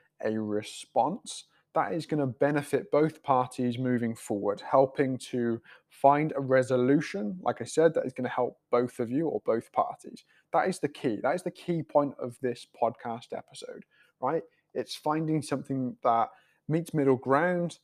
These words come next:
that you don't, n-, neither of you have to sacrifice anything apart from accepting that, you know, potentially you've both played a part in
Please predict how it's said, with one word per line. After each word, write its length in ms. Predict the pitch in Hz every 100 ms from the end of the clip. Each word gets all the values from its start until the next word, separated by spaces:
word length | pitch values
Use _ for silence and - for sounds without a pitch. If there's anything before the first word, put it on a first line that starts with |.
| _ _ _
that 340 | 123 123 120 147
you 80 | 139
don't, 220 | - -
n-, 340 | - 165 170 156
neither 260 | 165 175
of 100 | 147
you 100 | 139
have 200 | 117 131 -
to 80 |
sacrifice 600 | - 135 139 139 135 131
anything 420 | 143 143 156 147 - -
apart 420 | - 135 123 -
from 380 | - 123 120 - _ -
accepting 580 | - - 151 - 120 113
that, 200 | 110 110 _ _
you 100 | 120
know, 180 | 123 147
potentially 400 | 143 156 143 127
you've 120 | 120
both 280 | - 160 -
played 200 | 143 127
a 40 | 127
part 460 | - 131 131 -
in 460 | 131 127 120 120